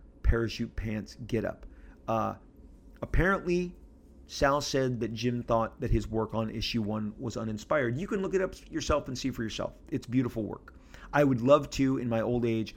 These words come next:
print out every page and ink it up, and just ink it up myself, and just have it, 'cause I, I think Sal is such a great draftsman, such a solid,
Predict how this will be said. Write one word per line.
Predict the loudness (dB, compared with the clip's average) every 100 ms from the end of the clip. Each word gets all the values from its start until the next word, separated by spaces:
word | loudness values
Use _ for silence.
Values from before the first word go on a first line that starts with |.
| -16 -6
print | 0
out | 0 2
every | 2 2
page | 2 0 -2
and | -6
ink | -6
it | -6
up, | -8 -12 -20 -12
and | -6
just | -4
ink | -4 0
it | 0
up | 0
myself, | -4 -6 -8 -14 -20 -20 -14 -6
and |
just | 0 2
have | 2 2
it, | -2 -4 -14 -6
'cause | 0
I, | 2 2 -2
I |
think | -4 -4 -2
Sal | 0 2 0
is | -4 -10 -8
such | -2 0
a | 0
great | 0 0
draftsman, | 2 2 0 -6 -8
such | -6 -6
a |
solid, | -2 0 0 0